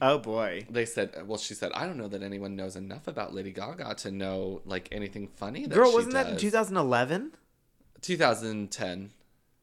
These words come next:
Speaker 1: Okay. Gaga was still kind of new, but Gaga
Speaker 2: Not
Speaker 1: was
Speaker 2: that
Speaker 1: all,
Speaker 2: new.
Speaker 1: all over
Speaker 2: Poker
Speaker 1: the
Speaker 2: Face had been out for a couple years.
Speaker 1: So had Bad Romance in two thousand eight, right?
Speaker 2: She was doing the hair bows.
Speaker 1: Uh-huh. She was doing all the crazy things and all the
Speaker 2: And
Speaker 1: interviews
Speaker 2: people,
Speaker 1: and stuff.
Speaker 2: the meat dress, and people
Speaker 1: Mm-hmm.
Speaker 2: were like, "Are you a hermaphrodite?"
Speaker 1: Yeah.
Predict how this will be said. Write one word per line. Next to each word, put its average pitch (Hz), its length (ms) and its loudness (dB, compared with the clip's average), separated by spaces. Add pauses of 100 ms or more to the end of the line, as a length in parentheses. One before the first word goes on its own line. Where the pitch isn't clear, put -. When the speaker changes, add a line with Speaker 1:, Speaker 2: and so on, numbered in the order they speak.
(260)
Speaker 1:
Okay. 98 540 -6
Gaga 156 260 2
was 147 120 -4
still 143 160 0
kind 143 320 -6
of 95 100 -10
new, 95 220 -8
but 151 340 -4
Gaga 214 220 8
Speaker 2:
Not 170 160 10
Speaker 1:
was 208 80 6
Speaker 2:
that 165 80 6
Speaker 1:
all, 190 280 12
Speaker 2:
new. 175 320 4
Speaker 1:
all 214 280 8
over 208 180 8
Speaker 2:
Poker 202 160 12
Speaker 1:
the 220 140 10
Speaker 2:
Face 208 320 6
had 170 160 2
been 180 120 8
out 196 220 6
for 170 120 2
a 175 40 0
couple 185 300 2
years. 190 320 4
Speaker 1:
So 202 240 12
had 214 160 6
Bad 190 180 10
Romance 185 460 4
in 160 80 2
two 196 100 6
thousand 170 220 4
eight, 214 200 2
right? 120 240 6
Speaker 2:
She 190 60 2
was 180 140 2
doing 180 180 4
the 165 80 4
hair 165 220 6
bows. 160 260 10
Speaker 1:
Uh-huh. 170 280 6
She 214 200 0
was 208 140 -2
doing 208 120 6
all 202 120 8
the 196 80 6
crazy 190 280 6
things 196 380 0
and 170 80 2
all 170 160 10
the 180 120 8
Speaker 2:
And 165 160 6
Speaker 1:
interviews 185 240 4
Speaker 2:
people, 170 120 6
Speaker 1:
and 190 80 0
stuff. 208 240 6
Speaker 2:
the 135 120 6
meat 139 300 2
dress, 175 380 8
and 131 180 0
people 151 200 2
Speaker 1:
Mm-hmm. 135 100 2
Speaker 2:
were 135 80 4
like, 135 340 2
"Are 135 120 2
you 151 320 0
a 135 380 6
hermaphrodite?" 143 920 2
Speaker 1:
Yeah. 120 400 6